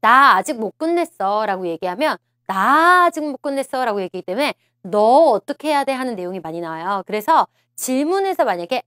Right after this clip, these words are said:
I라는 형태를 취하시면요. 답 중에서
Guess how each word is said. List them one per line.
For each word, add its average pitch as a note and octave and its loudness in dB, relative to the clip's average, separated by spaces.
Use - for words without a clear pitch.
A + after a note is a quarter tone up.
I라는 E4 0
형태를 D#4 -4
취하시면요. A#3+ -8
답 F3 -10
중에서 G#3+ 0